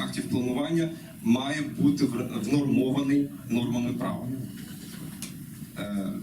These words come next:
потрібно не забувати також про існування, ну, оцих всіх, е, норм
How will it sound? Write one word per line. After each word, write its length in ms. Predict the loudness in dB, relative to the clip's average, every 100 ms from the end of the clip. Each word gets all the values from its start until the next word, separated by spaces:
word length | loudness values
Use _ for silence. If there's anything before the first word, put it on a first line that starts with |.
| -4
потрібно 380 | -4 0 2 4
не 80 | 2
забувати 460 | 2 2 2 0 -2
також 280 | 0 0
про 160 | 2 2
існування, 500 | 4 4 2 0 -2 -4 -10 -14 -16 -14 2
ну, 200 | 2 2 -4 -8 -2
оцих 340 | 0 2 2 2
всіх, 440 | 2 2 2 -4 -10 -12 -8 -4
е, 260 | -2 -2 -2 -2 -2 -2 -4 -6 -6 -4 -6 -2 0 0 0 2
норм 380 | 0 0 -2